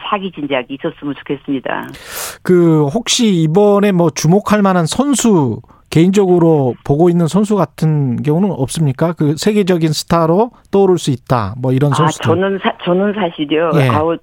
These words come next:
Speaker 1: 제가 이제 선비기도 하고 촌장이기도 하고 또 어떻게 보면 체육계 원로기도 하거든요.
Speaker 2: 그렇죠. 예, 선배이시고.
Speaker 1: 모든,
Speaker 2: 예.
Speaker 1: 그러니까 올림픽은 스포츠의 드라마, 한 편의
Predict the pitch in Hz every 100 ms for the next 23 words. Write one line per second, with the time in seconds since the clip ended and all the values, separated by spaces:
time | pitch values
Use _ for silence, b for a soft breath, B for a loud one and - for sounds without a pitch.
0 | - 143 160 175 _ - 160 - _ -
1 | 302 294 214 185 175 170 151 147 151 151
2 | b _ - 262 240 190 160 147 135 160
3 | 147 143 147 - 190 175 - 170 156 160
4 | - 254 226 180 139 151 165 147 - 160
5 | 165 170 147 147 139 196 160 131 123 196
6 | 180 160 127 - 160 202 240 247 202 131
7 | 123 143 120 151 208 254 240 - 208 196
8 | 208 202 - - 302 285 - 175 - 147
9 | 147 156 127 220 - 240